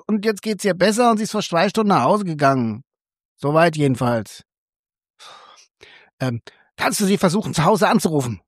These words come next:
Warum? Wer sind Sie? Ich bin's. Ich bin's. Erkennst du mich nicht? Ich, der, der Verbindung ist schlecht und wie gesagt, Lars, bist du draußen im Film? Nein, ich sitze im Flugzeug.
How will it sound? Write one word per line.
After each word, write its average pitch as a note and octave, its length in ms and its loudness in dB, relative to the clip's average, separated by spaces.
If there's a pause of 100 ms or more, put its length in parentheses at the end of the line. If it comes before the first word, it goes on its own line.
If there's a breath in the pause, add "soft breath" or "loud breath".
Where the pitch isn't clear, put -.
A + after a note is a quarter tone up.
(440)
Warum? A#3 600 0
Wer A3+ 120 4
sind D4+ 480 -4
Sie? A#3 380 -4 (200)
Ich A#3+ 260 -2 (120)
bin's. D4+ 540 0 (120)
Ich C#4+ 320 -4
bin's. D4 300 2
Erkennst C#4+ 460 -2
du D#4 60 -2
mich C#4 240 -2
nicht? C4+ 360 0 (1080)
Ich, C#3 300 -6
der, C#3 180 -4
der B2+ 120 -6
Verbindung F3 540 2
ist F3 140 0
schlecht F3+ 400 0
und D#3+ 220 -6
wie E3 120 -4
gesagt, E3+ 460 -4 (260)
Lars, F3+ 400 -2 (380)
bist F#3 240 -4
du A3+ 80 2
draußen F3 460 0
im A3 60 0
Film? G3 140 -2 (280 loud breath)
Nein, A#3 320 0
ich B3 100 -2
sitze B3+ 200 0
im A3 80 0
Flugzeug. A#3 580 0